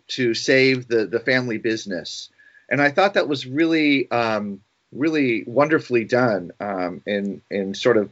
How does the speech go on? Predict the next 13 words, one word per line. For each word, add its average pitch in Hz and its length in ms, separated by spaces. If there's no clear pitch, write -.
like, 104 220
pulling 143 260
the 113 80
curtain 120 320
back 113 320
in 101 140
Sam's 110 400
personal 127 440
life 90 260
and 98 100
showing 113 480
that, 95 340
that, 110 460